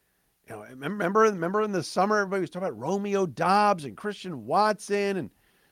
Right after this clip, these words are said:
you know, all these things. And, and, and some of the O linemen, including Jenkins and such, are pretty good players. And they're gonna get Bakhtiari back. Oh, Bakhtiari, blah, blah, blah, blah.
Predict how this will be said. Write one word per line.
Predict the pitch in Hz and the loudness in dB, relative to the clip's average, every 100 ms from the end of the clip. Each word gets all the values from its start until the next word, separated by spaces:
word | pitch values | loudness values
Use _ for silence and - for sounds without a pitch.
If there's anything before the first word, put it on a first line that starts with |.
| _ _ _ | _ _ _
you | 156 | -6
know, | 92 76 _ _ _ _ | -6 -10 _ _ _ _
all | - 175 208 | 6 8 8
these | 202 180 | 4 0
things. | 190 202 202 196 147 | 0 0 0 -6 -10
And, | 95 | -10
and, | 113 | -12
and | 90 120 - | -12 -14 -4
some | 196 | 0
of | 208 | 4
the | 180 | 6
O | 196 | 6
linemen, | 185 180 196 190 | 6 4 2 0
including | 143 180 185 | -2 0 0
Jenkins | 139 160 180 180 170 | 0 0 0 -2 -4
and | 165 | -6
such, | - 185 180 | 2 2 2
are | 110 | -4
pretty | 180 175 | -2 0
good | 170 | 0
players. | 165 170 180 180 151 | 4 6 6 2 0
And | 98 | -6
they're | 95 | -6
gonna | 107 143 | -6 -2
get | 170 147 | 0 2
Bakhtiari | 180 170 104 127 196 202 180 | 0 -2 -6 4 6 6 2
back. | 156 180 190 165 | 4 4 4 2
Oh, | 160 226 | -2 -2
Bakhtiari, | 220 226 226 208 220 240 240 233 123 | 0 -2 -4 -4 0 2 2 0 -2
blah, | 127 139 | -4 -6
blah, | 113 156 | -6 -6
blah, | - | -6
blah. | - | -10